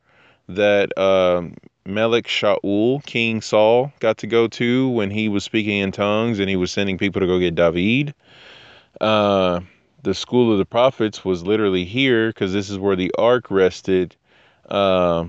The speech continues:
I think it was after Shiloh, I can't remember, but before the temple. So the ark is always near Moriah,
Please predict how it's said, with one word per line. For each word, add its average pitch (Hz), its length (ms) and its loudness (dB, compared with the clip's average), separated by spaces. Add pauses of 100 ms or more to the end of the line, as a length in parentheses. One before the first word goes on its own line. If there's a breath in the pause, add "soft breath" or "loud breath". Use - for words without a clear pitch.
(180)
I 107 100 -4
think 127 240 -4
it 131 60 2
was 107 200 0 (140)
after 110 400 -2
Shiloh, 87 520 0
I 85 80 -2
can't 104 220 -8
remember, 85 580 -4 (440 soft breath)
but 113 160 2
before 107 320 0
the 92 100 2
temple. 82 480 -6 (140)
So 90 540 0 (880)
the 95 100 2
ark 117 320 2
is 107 160 0
always 104 680 2
near 95 360 -2
Moriah, 90 720 0